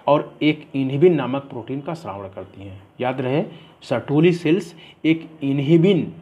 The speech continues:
नामक protein का श्रावण करती हैं और यह कर, यह क्या करता है? शुक्राणुओं के उत्पादन को प्रेरित करने वाले जो अन्य hormone हैं, उनका regulate, नियमन करता है। बच्चों ध्यान रहे, very most important,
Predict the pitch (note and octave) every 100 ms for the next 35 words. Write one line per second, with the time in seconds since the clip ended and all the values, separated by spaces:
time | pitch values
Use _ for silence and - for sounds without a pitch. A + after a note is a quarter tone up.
0 | - A#2+ B2 D3 D3+ - B2+ B2+ D3 C#3+
1 | C3 A#2+ C3+ D3+ B2 A2 B2 C3 F#3 G#3
2 | - - - A#2+ A#2 E3 F3 E3+ A#2 -
3 | - D3 D#3+ D#3 C#3 B2 A2+ C3 E3+ A3
4 | - - - C3 - B2 C#3+ D#3 D3+ -
5 | B2+ - A2 A#2+ D3+ C#3+ C3 B2+ C#3 C#3+
6 | C3+ B2+ C3 C3+ C#3 - F3+ D#3 A#2 A#2
7 | A#2+ C3+ G3+ - D#3+ E3 D#3+ C3 C3+ C3+
8 | - D3+ D#3+ C#3+ A2+ G2 - - G#2+ -
9 | _ _ - - A2+ A#2 A#2 A#2+ C3 B2
10 | B2+ D3+ - - - - A#2+ C3 C3 B2+
11 | A#2+ A2 A2 C#3+